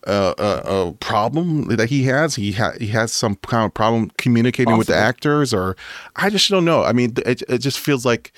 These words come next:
Speaker 1: maybe this was edited differently in, in, in the,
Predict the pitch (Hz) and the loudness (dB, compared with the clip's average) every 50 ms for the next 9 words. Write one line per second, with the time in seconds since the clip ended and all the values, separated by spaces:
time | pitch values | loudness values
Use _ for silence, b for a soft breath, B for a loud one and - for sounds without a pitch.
0 | B B B B B B B B B B _ _ _ _ _ - 139 139 135 139 | B B B B B B B B B B _ _ _ _ _ -2 0 0 0 2
1 | 123 143 139 117 127 123 120 127 120 110 - - - _ _ - - - 107 110 | 0 0 0 2 2 2 2 2 0 0 -2 -4 -6 _ _ -10 -4 -2 0 2
2 | 127 135 117 131 147 151 123 113 131 123 - - 156 135 127 139 151 156 143 113 | 2 2 2 2 0 0 0 0 -2 -2 0 0 -2 0 0 0 2 2 2 2
3 | 104 - - 98 101 95 78 - 107 107 107 104 101 | 0 0 0 0 0 -2 -2 -2 0 0 0 0 -2